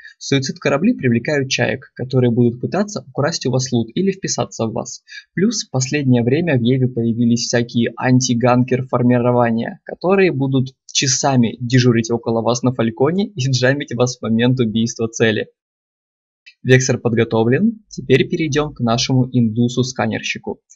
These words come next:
Его мы ставим за два-три прыга от вексора и начинаем сканить карго, пролетающих мимо индусов. После нескольких часов сканирования всё делается на автомате. Я смотрел видео, читал форум, занимался своими делами.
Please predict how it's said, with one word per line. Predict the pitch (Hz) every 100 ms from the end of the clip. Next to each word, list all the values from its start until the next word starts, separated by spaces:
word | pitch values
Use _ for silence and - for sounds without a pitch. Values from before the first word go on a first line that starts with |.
| - - -
Его | 120 120 147
мы | 226
ставим | 214 - 170 156 131
за | 123 117 123 -
два-три | 117 117 127 127 127 117 107
прыга | - 147 202 196
от | - 143
вексора | 127 117 - - 104 - _ - -
и | 220 254
начинаем | 139 127 127 117 113
сканить | 117 123 120 127
карго, | - 240 196
пролетающих | 196 123 113 143 160 - 131
мимо | 127 123 123
индусов. | - 123 113 113 - - _ _ _ - - _ _
После | 233 226 196
нескольких | 202 202 175 170
часов | - - 180
сканирования | - 143 170 226 190 165 135
всё | -
делается | 131 127 123 127
на | 117
автомате. | 120 - 120 113 - 117
Я | 196
смотрел | 202 139 127 117
видео, | 127 135 131 123
читал | 127 147 156
форум, | 131 127 127 120
занимался | 117 117 139 165 139
своими | 131 135 139
делами. | 117 113 113